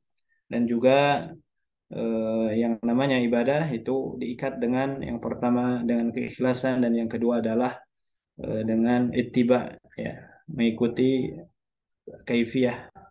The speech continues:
tata caranya Nabi kita, Nabi Muhammad sallallahu alaihi wasallam. <clears throat> Begitupun di dalam membaca Al-Quran telah diajarkan oleh Nabi kita,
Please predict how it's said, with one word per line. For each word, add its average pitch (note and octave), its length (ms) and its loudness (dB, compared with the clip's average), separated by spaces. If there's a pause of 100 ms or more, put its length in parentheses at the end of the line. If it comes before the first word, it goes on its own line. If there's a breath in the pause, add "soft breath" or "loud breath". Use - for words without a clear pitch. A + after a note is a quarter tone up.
(340)
tata A2+ 240 -2
caranya B2 560 0
Nabi A#2 160 2
kita, B2 240 0
Nabi A2+ 220 -2
Muhammad B2+ 420 -2
sallallahu A2+ 720 -2
alaihi A#2 560 -4 (380 loud breath)
wasallam. A2 640 0 (180)
<clears throat> - 480 0
Begitupun A#2 460 0
di B2 100 4
dalam B2 320 2
membaca A#2 380 0
Al-Quran C#3+ 720 -2 (640 soft breath)
telah A#2 180 0
diajarkan A#2+ 840 2
oleh A2+ 560 -6 (380)
Nabi A#2+ 260 0
kita, B2+ 560 2